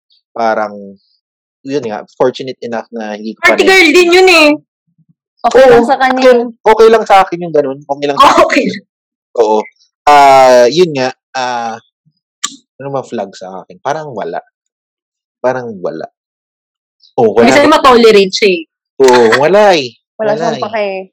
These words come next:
Speaker 3: Basta pag uwi mo na,
Speaker 1: Siguro
Speaker 3: basta
Speaker 1: may
Speaker 2: Lalaki
Speaker 1: level of
Speaker 2: yun.
Speaker 1: tolerance lang ako. May level of tolerance. Na okay lang kung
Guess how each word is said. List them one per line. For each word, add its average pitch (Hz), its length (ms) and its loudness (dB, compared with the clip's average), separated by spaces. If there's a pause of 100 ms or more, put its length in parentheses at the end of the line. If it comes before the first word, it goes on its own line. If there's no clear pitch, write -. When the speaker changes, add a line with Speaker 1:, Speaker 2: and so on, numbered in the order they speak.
(960)
Speaker 3:
Basta 233 400 2
pag 233 180 0
uwi 226 220 -12
mo 214 80 -8
na, 214 160 -8
Speaker 1:
Siguro 220 240 2
Speaker 3:
basta 226 80 2
Speaker 1:
may 208 80 6
Speaker 2:
Lalaki 180 240 4
Speaker 1:
level 190 140 4
of 196 80 4
Speaker 2:
yun. 185 160 -4
Speaker 1:
tolerance 151 580 4
lang 131 180 -10
ako. 120 220 -12
May 117 160 -4
level 117 240 -4
of 117 140 -2
tolerance. 110 420 -6 (720)
Na 285 80 -14
okay 403 220 -2
lang 359 180 0
kung 277 160 -10